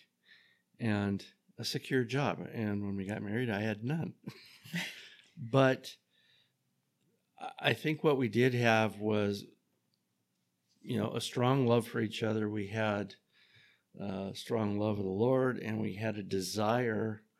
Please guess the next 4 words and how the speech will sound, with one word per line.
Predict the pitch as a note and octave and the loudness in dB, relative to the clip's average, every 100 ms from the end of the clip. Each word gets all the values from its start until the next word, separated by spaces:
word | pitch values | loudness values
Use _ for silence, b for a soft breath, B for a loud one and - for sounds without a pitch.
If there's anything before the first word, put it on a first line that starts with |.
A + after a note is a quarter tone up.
| b b b b b _ - - | b b b b b _ -10 -8
to | - A2 G2+ G2+ G#2 F#2+ F#2 | -2 0 2 0 -2 -6 -4
build | A#2 A#2+ A2+ G#2 G2+ | 2 4 2 0 -2
our | G#2+ G#2+ G#2+ | -2 -2 -2
relationship | G#2 G#2+ G2 A2 - G#2+ - G#2 | -2 -2 -2 -4 -4 -6 -4 -4